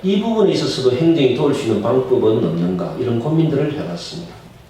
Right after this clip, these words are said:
그리고 선생님들과 어르신들, 연말에는 제가 교육장님에게도 따로 말씀드렸습니다. 교육장 상도 좀 드리고, 연말에,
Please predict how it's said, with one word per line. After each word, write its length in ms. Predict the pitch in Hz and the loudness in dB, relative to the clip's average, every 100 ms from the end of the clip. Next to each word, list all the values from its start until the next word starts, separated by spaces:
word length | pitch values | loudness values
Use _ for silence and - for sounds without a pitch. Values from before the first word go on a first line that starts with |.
| - - - - - - - - - - - - - - - | -20 -20 -20 -20 -20 -20 -20 -20 -20 -20 -20 -20 -20 -18 -2
그리고 840 | 131 131 120 123 - - - - | 2 2 4 4 4 0 -4 -10
선생님들과 800 | - 127 127 156 170 175 170 147 | -6 2 2 6 4 4 4 4
어르신들, 840 | 98 98 - - 110 101 95 87 - | 4 2 0 -4 -2 0 0 0 2
연말에는 920 | 175 175 147 127 110 113 165 170 - - - - | 2 4 4 4 2 2 2 0 -2 -12 -18 -6
제가 260 | 110 113 - | -2 0 2
교육장님에게도 920 | 127 - 190 190 180 131 - - - | 2 4 4 4 4 2 2 0 0
따로 180 | 117 110 | 0 0
말씀드렸습니다. 920 | 95 92 113 117 151 156 - 185 - - - | -2 -2 -4 -2 -2 -4 -4 -6 -8 -12 -4
교육장 420 | 110 147 143 127 | 0 2 2 0
상도 340 | - 131 131 | 2 2 2
좀 180 | 117 92 | 2 -2
드리고, 480 | 90 117 117 82 92 | -2 -4 -4 -4 -4
연말에, 540 | 98 90 82 85 - | -2 -2 -4 -4 -6